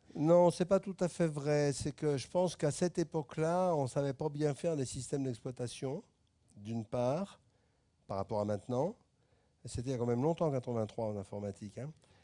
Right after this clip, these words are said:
Que les machines étaient très lentes, donc il fallait, euh, rogner l'efficacité tout le temps.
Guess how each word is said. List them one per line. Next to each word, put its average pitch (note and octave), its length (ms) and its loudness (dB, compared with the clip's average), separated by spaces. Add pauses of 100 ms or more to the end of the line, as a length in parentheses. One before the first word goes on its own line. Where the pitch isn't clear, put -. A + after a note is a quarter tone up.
(180)
Que - 80 0
les D3 140 6
machines D#3 340 4
étaient C3 220 2
très D3 240 2
lentes, F#3+ 300 6
donc C3+ 200 -2
il B2 80 -6
fallait, C3 400 2
euh, A#2 220 4
rogner C3+ 340 2
l'efficacité C3 680 -2
tout C3 140 -6
le B2+ 80 -6
temps. E3 380 2